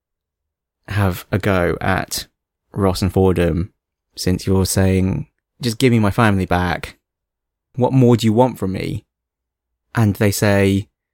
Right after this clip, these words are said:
"We need you to <laughs> kill Dutch van der Linde. We did tell you." And you're like, "We're, I killed Bill Williamson." And it's like, "And now we need you to kill Dutch." And then Ross gives a deep and impassioned speech about why you have to kill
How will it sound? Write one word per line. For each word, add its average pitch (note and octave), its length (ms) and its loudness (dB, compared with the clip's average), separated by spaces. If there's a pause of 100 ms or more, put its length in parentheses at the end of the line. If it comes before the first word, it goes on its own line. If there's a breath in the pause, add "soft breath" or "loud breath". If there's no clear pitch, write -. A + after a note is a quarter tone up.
(280)
"We A2 80 0
need G#2 180 0
you - 60 -6
to - 0 -
<laughs> - 180 -4
kill C#3 140 4
Dutch D3+ 320 -2
van C#3 260 2
der C3+ 120 -4
Linde. G#2+ 420 -2 (140)
We A2+ 160 0
did C3 220 0
tell C#3 200 0
you." G2 220 0
And - 480 -10
you're B2 120 0
like, B2 160 0
"We're, A#2+ 140 0 (140)
I C#3 80 -2
killed D#3 320 2
Bill A#2+ 100 6
Williamson." A2 440 2
And F#2 120 -2
it's G2+ 120 -2
like, G2+ 180 0
"And A2 120 0
now A2+ 140 2
we A2 120 0
need G#2+ 140 -2
you A#2 120 2
to - 80 -2
kill A#2 180 2
Dutch." - 420 -4 (480)
And A2 160 2
then G#2+ 280 2 (200)
Ross A#2 400 0
gives G2+ 560 0 (960)
a A#2+ 80 0
deep B2+ 440 0
and A#2 120 2
impassioned C3 460 0
speech - 600 -4 (200)
about F#2+ 340 2
why G#2 400 4 (120)
you G#2+ 200 0
have G#2 200 0
to G#2 100 -2
kill F#2+ 480 0